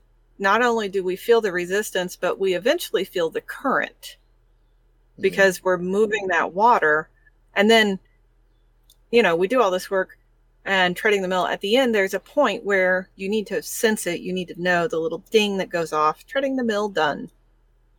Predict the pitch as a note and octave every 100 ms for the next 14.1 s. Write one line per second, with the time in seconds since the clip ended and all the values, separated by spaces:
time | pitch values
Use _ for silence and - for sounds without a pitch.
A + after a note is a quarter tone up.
0 | _ F#3+ - G3 F#3+ F3+ F3 - _ G3
1 | F#3+ G3 E3 F#3 - - _ _ _ _
2 | _ _ _ _ _ - E3+ - - -
3 | D3+ - - _ - F#3+ A3+ B3 G#3+ F#3
4 | D#3 D#3 - _ - - - C#3 C#3 G2
5 | - - C3 - B2+ - - - D3+ A3
6 | _ _ - _ - E3 C3+ B2+ - _
7 | _ _ - D#3 D3 D#3 _ - F3 -
8 | - E3 D#3+ E3+ C3+ - - C4+ E4 -
9 | - - - - G3 F#3 F3 A3 A3+ A3
10 | B3+ - G3 F3+ G#3+ B3+ F#3 E3+ - _
11 | _ _ G#3+ G#3 G#3 F#3+ G3 F#3+ F3+ F3
12 | _ F3+ G3 C4+ C#4 - G3 - - F3+
13 | - - F#3+ F3+ - G3 A#3+ F#3 C#3+ F#2